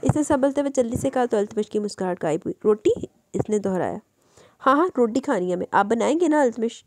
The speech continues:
इसने फिर भोलपन से कहा और अपनी मुस्कुराहट छुपाने के लिए निगाह फेर गई। अब क्या अल्तमश को ये फिक्र लगी कि रोटी कैसे बना पाएगा? "मिशाल, ऐसा करो, अभी तो मैंने चावल बना दिए तो रोटी फिर कभी खा लेना,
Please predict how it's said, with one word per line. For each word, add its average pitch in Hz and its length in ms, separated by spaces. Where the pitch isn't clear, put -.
इसने 233 220
फिर 254 140
भोलपन 226 440
से 233 100
कहा 226 160
और 208 60
अपनी 208 160
मुस्कुराहट 196 400
छुपाने 190 360
के 202 120
लिए 190 80
निगाह 185 240
फेर - 300
गई। 214 100
अब 277 100
क्या 302 180
अल्तमश 294 240
को - 100
ये 311 60
फिक्र 302 240
लगी 294 220
कि 311 100
रोटी 269 240
कैसे 302 220
बना 277 200
पाएगा? 240 320
"मिशाल, 311 300
ऐसा 247 180
करो, 302 280
अभी 359 120
तो 285 100
मैंने 285 160
चावल 240 260
बना 254 240
दिए 294 140
तो - 120
रोटी 233 200
फिर 254 140
कभी 208 180
खा 202 180
लेना, 104 240